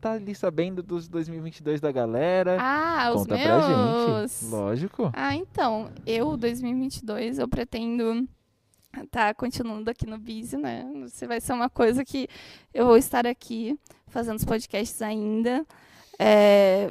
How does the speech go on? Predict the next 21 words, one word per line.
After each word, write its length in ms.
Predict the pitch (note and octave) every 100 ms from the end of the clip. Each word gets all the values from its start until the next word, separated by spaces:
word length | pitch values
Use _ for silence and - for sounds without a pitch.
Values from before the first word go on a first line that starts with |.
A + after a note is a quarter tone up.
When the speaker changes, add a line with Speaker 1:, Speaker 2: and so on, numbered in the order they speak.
| -
Speaker 2:
eu 120 | A#3
vou 120 | A#3+
voltar 280 | A3+ A#3 A#3+
com 100 | B3+
as 120 | C4
lives 380 | A3+ G3+ A3 A3
constantemente, 1000 | - A#3 - A3+ - A3 G3+ A3 - A3
todos 320 | - G3 G3+
os 180 | A3+ A#3
dias 360 | A3+ G3 G3+ A3+
vai 160 | F#3+
ter 160 | - G#3
live, 360 | G3 G3 A3 G#3+
pelo 200 | - A3
menos 380 | G#3+ G#3+ A3+ A#3+
uma 180 | A#3 A3+
horinha 420 | A3 G3+ G#3+ G#3+
eu, 0 |
eu 180 | - G#3+
pretendo 340 | - - G3+
fazer 440 | - A3+ G3 G3